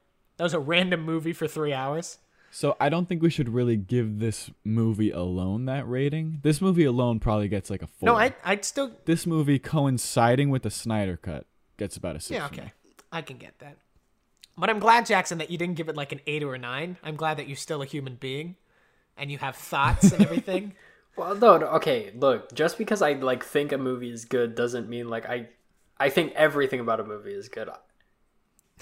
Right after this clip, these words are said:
Speaker 1: <laughs>
Speaker 3: Dick Cameron wants to kill me.
Speaker 1: Yeah, because of your
Speaker 3: 'Cause
Speaker 1: opinion.
Speaker 3: it's
Speaker 2: I do.
Speaker 3: ten P M and he has to go night-night. It's bedtime.
Speaker 2: I do have to go night-night.
Speaker 1: All right. Well, thank you again for joining us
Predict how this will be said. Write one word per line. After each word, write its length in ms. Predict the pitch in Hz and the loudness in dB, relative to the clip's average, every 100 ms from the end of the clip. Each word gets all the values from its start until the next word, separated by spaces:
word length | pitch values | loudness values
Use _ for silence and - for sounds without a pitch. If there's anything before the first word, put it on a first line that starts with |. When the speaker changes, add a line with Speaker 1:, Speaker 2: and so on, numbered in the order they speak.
| - | -6
Speaker 1:
<laughs> 100 | 185 - - - - 214 - _ _ _ _ | -6 -6 -12 -10 -10 -14 -18 _ _ _ _
Speaker 3:
Dick 160 | 139 - | -2 0
Cameron 320 | 175 196 180 | 6 6 6
wants 200 | 175 - | 2 -2
to 40 | |
kill 280 | 131 - 165 | -10 -2 -2
me. 120 | 147 - | -2 -6
Speaker 1:
Yeah, 220 | 147 117 - | -8 -10 -10
because 300 | 151 196 185 | -6 -4 -6
of 100 | 160 | -8
your 120 | 151 | -10
Speaker 3:
'Cause 180 | - 131 | -6 -8
Speaker 1:
opinion. 80 | 147 | -6
Speaker 3:
it's 200 | - - 107 | -10 -10 -6
Speaker 2:
I 40 | 135 | -4
do. 60 | 104 | -4
Speaker 3:
ten 20 | 87 | -4
P 100 | 131 | -4
M 200 | 135 120 | -4 -6
and 100 | 110 | -8
he 100 | 135 | -10
has 160 | 123 120 | -10 -8
to 60 | 120 | -8
go 120 | 110 | -8
night-night. 640 | 110 120 117 101 92 - - | -8 -10 -10 -12 -18 -20 -20
It's 140 | 110 | -20
bedtime. 420 | - 117 110 - 90 | -10 -10 -10 -12 -14
Speaker 2:
I 40 | |
do 180 | 80 92 | -10 -10
have 160 | 76 - | -10 -14
to 60 | |
go 40 | 64 | -16
night-night. 180 | 58 147 | -10 -8
Speaker 1:
All 80 | 139 | -6
right. 260 | 135 135 | -8 -4
Well, 200 | 180 208 | 0 2
thank 260 | 208 240 240 | 2 -2 -2
you 80 | 254 | -2
again 220 | 226 220 | -2 -2
for 100 | 202 | -4
joining 340 | 208 220 202 | -2 0 0
us 180 | 175 | -4